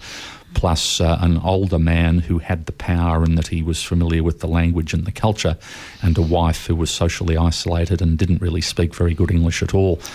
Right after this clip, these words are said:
But I'm just wondering, in view of the apparent rarity of this condition, uh,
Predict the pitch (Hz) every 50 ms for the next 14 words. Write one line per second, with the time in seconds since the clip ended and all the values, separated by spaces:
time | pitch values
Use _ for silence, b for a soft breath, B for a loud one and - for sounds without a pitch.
0 | B B B - 123 117 107 101 - 110 101 95 85 90 87 85 85 85 73 92
1 | 92 90 85 92 92 90 80 71 90 82 80 - - - 113 113 90 85 92 92
2 | - 92 95 110 120 104 - 87 87 82 80 - 92 - - - 82 80 85 -
3 | - 92 87 87 85 85 82 80